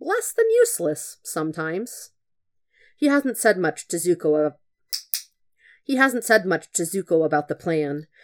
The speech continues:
because he doesn't think Zuko will like it, the particular argument they'll have to make, and while Sokka knows himself well, he's kind of an asshole sometimes. He's fundamentally pretty conflict averse. He'd rather have Zuko yelling at him for as little of the journey as possible.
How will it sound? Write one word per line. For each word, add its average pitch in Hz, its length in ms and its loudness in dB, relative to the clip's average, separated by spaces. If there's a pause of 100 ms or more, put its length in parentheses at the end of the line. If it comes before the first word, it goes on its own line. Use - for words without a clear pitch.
(160)
because 226 280 -4
he 233 100 -4
doesn't 214 300 0
think 185 180 2
Zuko 180 320 2
will 151 140 0
like 160 260 0
it, 147 200 -2 (440)
the 226 80 0
particular 220 580 4
argument 170 400 4
they'll 156 120 -2
have 156 200 -2
to 165 80 -4
make, 151 460 -2 (320)
and 262 120 6
while 269 100 6
Sokka 302 340 6
knows 185 220 4
himself 156 360 -2
well, 147 480 0 (300)
he's 196 160 -4
kind 247 220 6
of 160 60 -6
an 170 100 2
asshole 160 420 -2
sometimes. 139 800 -8 (480)
He's 302 160 0
fundamentally 208 640 2
pretty 185 280 -2
conflict 165 520 -6
averse. 143 600 -4 (540)
He'd 285 160 0
rather 269 240 8
have 190 160 2
Zuko 180 300 0
yelling 165 300 2
at 165 200 0
him 156 180 -4
for 156 180 0
as 147 160 0
little 175 220 2
of 143 100 -8
the - 80 -6
journey 156 320 -2
as 143 80 -8
possible. 143 680 -8